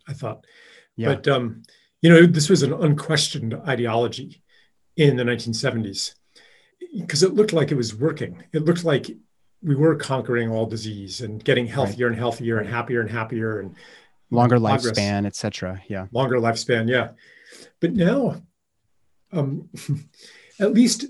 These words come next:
Speaker 1: two years ago, I would have said that this faith is really breaking down 'cause people were flocking to alternative medicine and rejecting, or at least it seemed to me,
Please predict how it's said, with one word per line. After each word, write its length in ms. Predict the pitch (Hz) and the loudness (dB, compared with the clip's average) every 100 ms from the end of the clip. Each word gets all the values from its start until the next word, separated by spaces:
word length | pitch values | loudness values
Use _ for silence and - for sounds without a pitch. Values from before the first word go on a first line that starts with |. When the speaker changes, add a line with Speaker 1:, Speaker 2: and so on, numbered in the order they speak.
| - | -6
Speaker 1:
two 180 | - 247 | 4 6
years 300 | 139 143 196 | 6 4 2
ago, 500 | 190 196 202 175 - | 0 0 -2 -6 -6
I 100 | - | 2
would 140 | 151 160 | 4 4
have 120 | 117 | 0
said 520 | - 131 123 113 113 _ _ _ _ 123 | -2 0 0 -2 -8 _ _ _ _ -6
that 300 | 127 120 - | -4 -4 -8
this 560 | 113 131 120 - - - _ _ _ _ | -2 -2 -2 -4 -4 -8 _ _ _ _
faith 600 | _ - 147 120 110 - _ _ _ | _ 0 4 4 2 -14 _ _ _
is 200 | 143 113 | -6 -6
really 360 | 95 113 151 123 | -8 -2 0 2
breaking 380 | 117 123 117 113 | 0 -2 -2 -6
down 340 | 107 95 92 - _ _ _ _ _ - | -6 -6 -10 -20 _ _ _ _ _ -12
'cause 140 | 139 | -10
people 300 | - 156 151 | -2 2 2
were 120 | 113 | 0
flocking 720 | - - - 123 131 117 117 113 | -4 -12 -12 -4 -4 -2 -4 -4
to 180 | 127 110 | -6 -8
alternative 520 | 101 147 135 113 113 | -6 -2 0 0 -4
medicine 460 | 123 117 - 113 113 | -2 -2 -4 -6 -8
and 120 | 110 | -8
rejecting, 680 | 104 - 127 117 127 107 - _ _ _ _ _ _ _ _ - | -8 -4 -4 -2 -4 -4 -12 _ _ _ _ _ _ _ _ -2
or 120 | 156 | 2
at 60 | 151 | 2
least 220 | 147 - | 2 0
it 60 | |
seemed 280 | - 143 127 | -4 -2 -2
to 80 | 113 | 0
me, 380 | 117 127 104 87 | 0 2 0 -6